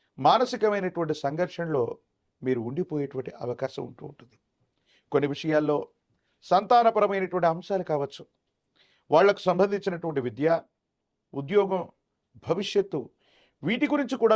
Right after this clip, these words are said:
మీరు కొన్ని నిర్ణయాలు తీసుకోవాల్సినటువంటి పరిస్థితులు ఏర్పడతాయి. సంతాన సౌఖ్యం బాగుంది, వారి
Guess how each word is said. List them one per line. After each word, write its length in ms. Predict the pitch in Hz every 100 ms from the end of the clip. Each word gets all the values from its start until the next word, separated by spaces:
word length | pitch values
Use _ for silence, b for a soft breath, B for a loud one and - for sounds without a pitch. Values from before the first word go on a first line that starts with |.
| 196
మీరు 120 | 180 170
కొన్ని 160 | 156 131
నిర్ణయాలు 380 | 139 185 214 190
తీసుకోవాల్సినటువంటి 800 | 165 - 156 151 - 135 127 127 123
పరిస్థితులు 420 | 127 170 175 151 127
ఏర్పడతాయి. 440 | 131 151 143 170 - _ _ _ _ _ _ _ _ _ _ _ _ _
సంతాన 420 | - 156 165 190 180 -
సౌఖ్యం 340 | 165 190 185 143
బాగుంది, 380 | 151 165 160 143 - _ _ _ _ _ _ _ _ -
వారి 200 | 196 247